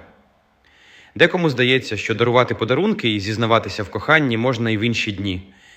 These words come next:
а є ті, хто саме у день всіх закоханих. Думок навколо цього свята так само багато, як і традицій,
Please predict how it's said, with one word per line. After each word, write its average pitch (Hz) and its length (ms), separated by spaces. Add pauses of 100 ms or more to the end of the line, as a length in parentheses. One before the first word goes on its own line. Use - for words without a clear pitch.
(100)
а 113 100
є 117 140
ті, 202 260
хто 123 240
саме 160 420
у 113 140
день 123 280
всіх 117 300
закоханих. 92 720 (680)
Думок 139 460
навколо 113 460
цього 107 300
свята 107 380
так 104 180
само 196 280
багато, 98 460
як 113 340
і 120 60
традицій, 113 640